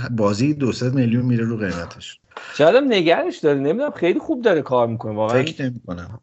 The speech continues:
Speaker 1: یعنی
Speaker 2: آره.
Speaker 1: اگر هالند قطعی باشه خیلی بعید می‌دونم که اون بمونه تو باشگاه. احتمالاً استرلینگ و اون حتماً فروخته می‌شن به خاطر حالا پول در آوردن و این طرف. و تو نبرد آخر جدول هم که واتفورد باخت و دیگه با خیال راحت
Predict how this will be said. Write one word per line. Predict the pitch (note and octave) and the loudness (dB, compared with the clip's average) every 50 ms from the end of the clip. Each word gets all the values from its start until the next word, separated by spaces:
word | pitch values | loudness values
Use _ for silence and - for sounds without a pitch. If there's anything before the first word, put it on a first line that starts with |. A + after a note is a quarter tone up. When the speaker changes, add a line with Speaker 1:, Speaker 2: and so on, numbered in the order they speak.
| _ | _
Speaker 1:
یعنی | G#2 G2+ G2+ A2 A2+ A2+ - - | -2 0 2 2 2 0 -2 -2
Speaker 2:
آره. | - A2 A2 A2+ - _ | 0 0 0 0 -2 _
Speaker 1:
اگر | C3 B2+ C#3 | -4 -2 -2
هالند | C3 B2 A2+ G#2+ G#2 G2+ G2+ G2+ G2+ G2 G2+ | -2 0 0 0 0 0 -2 -2 -4 -6 -4
قطعی | G2+ G2 F#2+ F#2 - - | -4 -2 -4 -4 -6 -10
باشه | F2+ F#2 F2 - G#2+ | -10 -10 -10 -10 -10
خیلی | - - G#2+ G#2+ | -10 -8 -8 -8
بعید | G2 F2 D2+ D2+ - | -8 -10 -12 -12 -14
می‌دونم | - D#2 D#2 D#2 D#2 - _ | -16 -18 -18 -20 -20 -20 _
که | _ - | _ -20
اون | D2 D2 D2+ | -20 -20 -20
بمونه | D#2 D#2 D2 D2 C#2+ | -18 -18 -18 -18 -20
تو | D2+ E2 F2 | -18 -18 -16
باشگاه. | F#2 F2+ - - _ _ _ _ - | -14 -14 -16 -16 _ _ _ _ -16
احتمالاً | F#2 F2 - F#2 G2 A2+ | -12 -10 -8 -6 -4 -4
استرلینگ | F#2+ A2 G#2+ - G#2+ F#2+ F2+ G2+ G#2+ A2+ | -4 -4 -6 -4 -6 -6 -4 -4 -4 -4
و | A2 | -4
اون | F#2 F#2+ G#2 | -6 -6 -8
حتماً | G#2+ F#2+ F2+ - E2+ E2+ F#2 | -10 -10 -12 -12 -12 -12 -12
فروخته | F#2 - E2+ D#2+ D2 - - D2+ | -10 -10 -12 -12 -12 -14 -16 -16
می‌شن | D2 - - - - - | -16 -16 -16 -18 -20 -20
به | - | -20
خاطر | - - - - - | -18 -18 -18 -18 -18
حالا | - D3+ - - - - - _ _ _ _ _ _ _ _ _ - | -18 -18 -18 -20 -20 -20 -20 _ _ _ _ _ _ _ _ _ -14
پول | - - D#2 | -12 -10 -10
در | - - - - - | -8 -10 -10 -12 -16
آوردن | - - - - - - | -18 -20 -18 -18 -18 -18
و | - - - | -20 -20 -20
این | - | -20
طرف. | _ - - - - _ _ _ _ _ _ - - - - - - - - - - - _ _ - G2+ G2 F#2+ - - | _ -20 -20 -20 -20 _ _ _ _ _ _ -20 -20 -20 -20 -20 -20 -20 -20 -20 -20 -20 _ _ -18 -18 -18 -14 -10 -2
و | G2+ A2 G#2+ G#2 G2+ | 0 2 4 4 2
تو | G2+ C3 | 2 2
نبرد | C3 B2+ A#2 A2 A#2 B2 B2+ | 4 4 4 4 2 2 2
آخر | C3 B2 A2+ G2+ A2+ A2 A2 | 2 2 2 0 0 -2 0
جدول | G#2 A2 G2+ G2 G#2 A2+ A#2 | 0 -2 -2 -2 -2 -4 -4
هم | B2 B2 | -4 -4
که | B2+ B2+ | -2 -2
واتفورد | A2+ G2+ G2 G2 - A2 A2 G#2+ | -2 -2 -2 -2 -4 -6 -6 -4
باخت | - A2 A2 A2+ - - | -2 -2 -2 -2 -4 -6
و | B2 | -6
دیگه | G#2+ G2+ F#2 G2 G2 G2+ G2+ | -6 -4 -4 -4 -4 -4 -4
با | - F#2+ | -6 -8
خیال | - - F#2+ F#2 G2 F#2+ | -10 -8 -8 -8 -6 -6
راحت | F#2 E2+ D#2+ D#2 F2+ F2+ - - - - | -6 -6 -6 -4 -4 -6 -6 -8 -12 -20